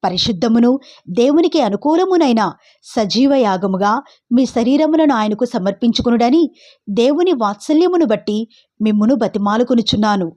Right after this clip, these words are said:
ఇట్టి సేవ మీకు యుక్తమైనది.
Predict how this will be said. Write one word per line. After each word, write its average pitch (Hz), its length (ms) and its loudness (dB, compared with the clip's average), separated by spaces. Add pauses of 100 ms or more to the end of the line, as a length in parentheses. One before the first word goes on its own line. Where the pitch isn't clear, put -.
(480)
ఇట్టి 214 240 -2
సేవ 226 580 0 (160)
మీకు 226 200 -2
యుక్తమైనది. 208 800 -2